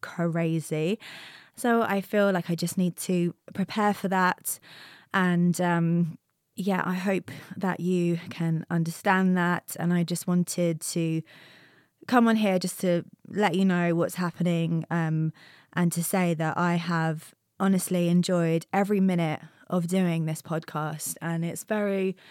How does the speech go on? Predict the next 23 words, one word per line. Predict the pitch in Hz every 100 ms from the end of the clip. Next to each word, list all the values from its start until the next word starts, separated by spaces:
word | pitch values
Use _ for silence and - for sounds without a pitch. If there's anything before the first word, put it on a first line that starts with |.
| - -
I |
feel | 196
very | 190 208
sad | 185 - 185 180
about | 170 165
having | 160 170 170
to | 170 175
do | 170
this. | 160 160 196 202 - - - - - - - - _ _ _ -
Uh, | 285 277 226 226
let | 202
me |
just | 180 -
take | 175
a |
deep | 170 165
breath. | - 160 - -
<clears throat> | _
A | 285 302 277 247 226 226 226 214 185 170
deep | 175 -
breath, | 180 170 -
rather. | 160 160 185
<sighs> | 190